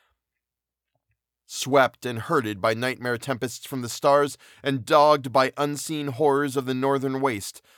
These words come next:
all that army floated captive and helpless in the lurid light,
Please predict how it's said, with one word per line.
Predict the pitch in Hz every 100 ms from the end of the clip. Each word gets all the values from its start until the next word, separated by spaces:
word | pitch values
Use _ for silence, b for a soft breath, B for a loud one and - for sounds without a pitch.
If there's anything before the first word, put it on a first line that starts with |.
| b b _
all | 143 165 170
that | 156 156 147 -
army | 156 131 113
floated | 107 135 123 117 104
captive | 165 143 - 160 139
and | 139
helpless | 139 143 - 107 -
in | 117
the | 113
lurid | 117 127 127 120
light, | 120 110 87